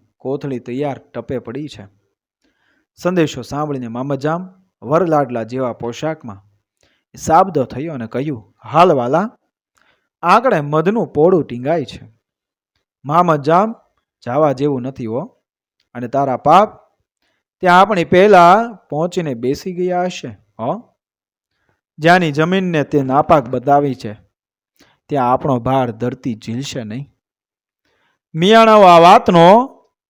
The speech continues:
એ ઉગ્ર ઇનકાર કરે છે. તેઓ કહે છે કે મામદ જામ ઘણો જ પવિત્ર આદમી છે અને હતો, પણ મામદ જામ ન માન્યો. વાલાને સાથે લઈ સાંજ ટાણી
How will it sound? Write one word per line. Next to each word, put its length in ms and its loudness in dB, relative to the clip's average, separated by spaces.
એ 120 -12
ઉગ્ર 460 0
ઇનકાર 440 -6
કરે 300 -6
છે. 240 -18
તેઓ 240 -8
કહે 300 -2
છે 220 -16
કે 80 -14
મામદ 420 -6
જામ 280 -8
ઘણો 260 -8
જ 120 -16
પવિત્ર 440 -8
આદમી 320 -8
છે 160 -18
અને 160 -8
હતો, 500 0
પણ 100 -16
મામદ 380 0
જામ 200 -6
ન 140 -10
માન્યો. 440 -12
વાલાને 380 -2
સાથે 340 -6
લઈ 160 -10
સાંજ 380 -6
ટાણી 360 -12